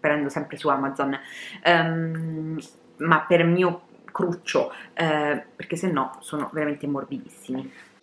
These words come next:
L'ultimo sandalo che vado a mostrarvi è un sandaletto che ho comprato di recente, devo ancora indossarlo perché vorrò metterlo per una cerimonia. Ve ne mostro sempre uno per praticità ed è il sandalo in questione, è questo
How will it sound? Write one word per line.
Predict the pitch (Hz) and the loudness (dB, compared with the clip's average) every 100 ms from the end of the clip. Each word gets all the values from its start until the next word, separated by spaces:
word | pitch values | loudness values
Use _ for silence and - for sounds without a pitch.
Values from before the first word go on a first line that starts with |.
| - | 2
L'ultimo | 233 339 254 208 | 4 6 6 6
sandalo | 202 165 165 | 4 4 0
che | 170 | 4
vado | 170 | 4
a | |
mostrarvi | 196 294 - 202 170 156 170 247 - | 6 2 2 4 4 2 -2 -2 0
è | 180 170 | 2 4
un | 233 | 2
sandaletto | 240 196 196 170 160 | 2 2 2 0 0
che | 156 | -2
ho | - | -2
comprato | 175 180 156 | -2 0 0
di | 170 | 0
recente, | 226 254 262 | 2 0 0
devo | 151 | -4
ancora | 143 185 170 | -2 0 2
indossarlo | 170 262 - - 165 208 | 2 0 2 2 2 -2
perché | 254 160 | -2 -2
vorrò | 185 226 - - - _ | -2 0 -2 -2 -14 _
metterlo | 202 196 - 160 170 170 | -2 -2 -2 -4 0 2
per | 165 147 | 2 0
una | 147 147 - | 0 -2 -2
cerimonia. | - - 139 135 135 127 131 147 165 - - - - | -8 -4 -4 -2 -4 -2 -2 0 -2 -6 -16 -16 -10
Ve | - 208 | 2 4
ne | 156 | 4
mostro | 143 147 | 0 -8
sempre | 139 127 - - | -12 -6 -8 -4
uno | 175 165 147 131 | -2 0 0 -2
per | 143 - | -6 -6
praticità | 135 - - - - - 320 - - - - - | -8 -8 -12 -8 0 2 2 0 -12 -20 -4 4
ed | 415 | 6
è | 131 - | 4 0
il | 185 175 165 | -4 -4 -6
sandalo | - 151 143 180 | -2 -2 0 -2
in | 254 | -4
questione, | 415 - 113 135 135 | -8 -10 -8 -6 -8
è | - - | -12 -16
questo | - 131 - - - - 147 - | -4 -4 -4 -12 -16 -6 -6 -6